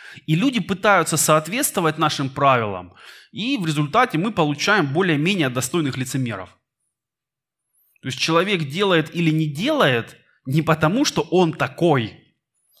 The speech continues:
а потому, что здесь так принято. А как только он выходит за церковь или меняется,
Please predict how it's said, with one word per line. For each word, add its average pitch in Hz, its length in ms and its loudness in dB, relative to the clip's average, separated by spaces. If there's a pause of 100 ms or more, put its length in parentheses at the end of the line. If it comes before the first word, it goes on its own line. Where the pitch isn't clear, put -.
а - 100 -12
потому, 160 340 0
что 202 160 -4
здесь 139 320 0
так - 260 -2
принято. 131 640 0 (1500)
А 131 80 -6
как 180 160 -4
только 233 280 0
он 190 100 2
выходит 196 580 0 (300)
за 147 220 2
церковь 156 540 0
или 127 340 -2 (320)
меняется, 143 760 2